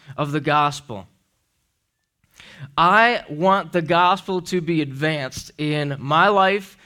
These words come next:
in our lives this morning, and as a church, we want to see the gospel advance, to take new ground this year in people's lives and among the nations, our missionary partners and future missionary partners. We don't even know yet,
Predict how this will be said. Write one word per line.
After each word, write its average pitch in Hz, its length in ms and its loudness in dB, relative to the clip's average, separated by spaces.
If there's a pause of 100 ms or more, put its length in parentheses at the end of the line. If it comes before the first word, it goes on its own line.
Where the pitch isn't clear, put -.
(140)
in 151 300 -2 (100)
our 190 300 6
lives 190 300 2
this 170 200 -6
morning, 196 360 -2
and 170 100 -8 (160)
as 175 220 4
a 170 60 -2
church, 220 440 -2 (300)
we 175 260 -2
want 233 220 2
to 214 80 -6
see 220 140 -6
the 175 140 -2
gospel 185 540 0
advance, 165 600 -2
to 143 80 -12
take 202 400 -2
new 180 320 0
ground 151 640 -4 (300)
this 175 280 2
year 170 380 -4 (540)
in 156 180 0
people's 196 460 -2
lives 220 560 0 (420)
and 190 320 4
among 202 360 2
the 196 100 4
nations, 185 760 -4 (240)
our 143 140 -6
missionary 160 460 0
partners 160 520 0
and 139 160 -4 (360)
future 226 440 0
missionary 170 460 2
partners. 147 400 0
We 175 80 2
don't 226 80 4
even 233 180 2
know 254 200 4
yet, 151 360 -2